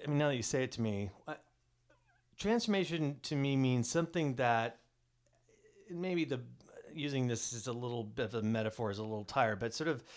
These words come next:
if you think about transformation from,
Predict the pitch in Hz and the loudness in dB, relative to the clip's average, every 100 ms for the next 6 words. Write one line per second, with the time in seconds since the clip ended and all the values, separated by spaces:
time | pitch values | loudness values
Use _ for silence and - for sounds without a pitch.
0 | - - - 143 185 175 139 127 117 - | -20 -20 -10 -2 2 4 6 6 4 -4
1 | - 147 127 135 123 - 120 - 120 107 | -2 0 2 2 0 0 -2 2 4 4
2 | 104 104 | 4 0